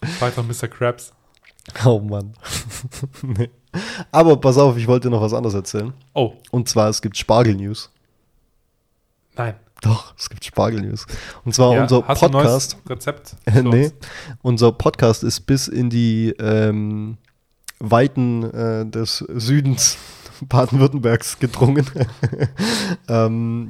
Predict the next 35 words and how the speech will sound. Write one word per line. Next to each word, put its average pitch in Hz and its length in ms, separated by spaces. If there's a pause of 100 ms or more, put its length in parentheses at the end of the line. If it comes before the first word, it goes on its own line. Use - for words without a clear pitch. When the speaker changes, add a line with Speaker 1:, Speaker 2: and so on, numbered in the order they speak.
Speaker 2:
bis 120 140
nach 120 120
Freiburg. 120 460 (360)
Und, 107 480
ähm, 104 800 (560)
meine 113 200
Schwester - 320
hat 113 140
da 110 80
was 107 200
arrangiert. 110 720 (280)
Speaker 1:
Okay. 139 420
Speaker 2:
Und 113 180
zwar 107 280
den, 107 460
äh, 107 280
Spargelbauern 113 1900
ihres 110 320
Vertrauens. 113 680 (440)
Speaker 1:
Okay. 131 380
Speaker 2:
Und, 110 420
ähm, 110 220
hat 110 160
dem 110 200
mal 107 260
wohl 107 200
die 107 160
Podcast-Folge 101 880 (400)
gezeigt 110 400
oder 101 120
erzählt 123 380
oder 101 140
wie 98 80
auch - 100
immer. 127 160